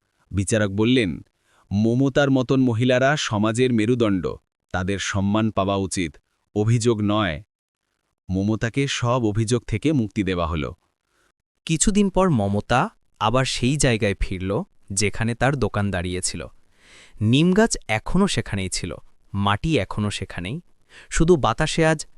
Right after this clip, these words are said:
Speaker 2: স্বাধীনতার গন্ধ ছিল। সে আবার চুলা জ্বালালো, ধীরে ধীরে লরি আসতে শুরু করল। লোক এখন তাকে মাথা নুইয়ে সালাম করত। সে দোকানের বোর্ডে নতুন নাম লিখল, মমতাজ কিচেন, সম্মানের রুটি,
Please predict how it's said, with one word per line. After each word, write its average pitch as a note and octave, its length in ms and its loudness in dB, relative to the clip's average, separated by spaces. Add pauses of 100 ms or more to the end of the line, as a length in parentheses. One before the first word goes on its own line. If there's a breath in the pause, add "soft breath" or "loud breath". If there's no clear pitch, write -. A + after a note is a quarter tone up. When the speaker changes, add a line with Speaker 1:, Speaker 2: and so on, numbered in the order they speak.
(120)
Speaker 2:
স্বাধীনতার A2 720 0
গন্ধ F2+ 320 -4
ছিল। - 300 -6 (500 soft breath)
সে - 220 2
আবার G#2+ 260 2
চুলা G#2 300 0
জ্বালালো, G#2+ 400 0 (420)
ধীরে C#3 240 4
ধীরে E3+ 220 2
লরি A#2 380 2
আসতে G2+ 240 -4
শুরু F2+ 220 -6
করল। A1+ 300 -10 (540 loud breath)
লোক A#2+ 300 4
এখন D#3+ 260 -2
তাকে E3 200 -2
মাথা G#2 420 2
নুইয়ে D#3+ 260 0
সালাম F#2+ 400 -2
করত। D#2 380 -10 (680 soft breath)
সে - 180 2
দোকানের D3 460 2
বোর্ডে A#2+ 300 2
নতুন A#2+ 340 2
নাম F#2+ 280 0
লিখল, F2+ 340 -6 (420)
মমতাজ G#2 580 0
কিচেন, F#2 360 -4 (300)
সম্মানের G#2 580 0
রুটি, B2+ 340 -2